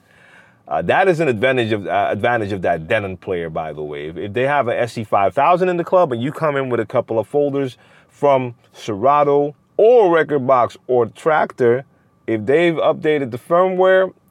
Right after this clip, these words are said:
it's gonna read that and it's gonna see everything you have, and you can sort by B P M, you name it. Uh, so that's an advantage over those C D Js. But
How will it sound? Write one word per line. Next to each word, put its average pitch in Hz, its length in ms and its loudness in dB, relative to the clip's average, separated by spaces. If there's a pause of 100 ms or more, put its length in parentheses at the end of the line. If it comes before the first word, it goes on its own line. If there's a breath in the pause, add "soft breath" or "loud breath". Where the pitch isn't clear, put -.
(120)
it's 147 180 -4
gonna 120 240 -2
read 147 420 -4
that 139 400 0
and 110 200 -2
it's 110 100 -6
gonna 104 240 -6
see 107 320 -10 (120)
everything 127 680 -4
you 104 160 -8
have, 98 400 -2
and 92 100 -10
you 101 100 -10
can 98 200 -8
sort - 360 -4
by 104 140 -4
B 107 240 -8
P 104 280 -10
M, 95 340 -4
you 90 160 -12
name 92 440 -8
it. 92 220 -10 (460 loud breath)
Uh, 87 120 -4
so 98 160 -6
that's 113 260 0
an 139 100 -2
advantage 98 440 -2
over 95 220 -4
those 87 200 -6
C 98 100 -8
D 90 120 -6
Js. 95 480 -2 (160)
But 127 280 0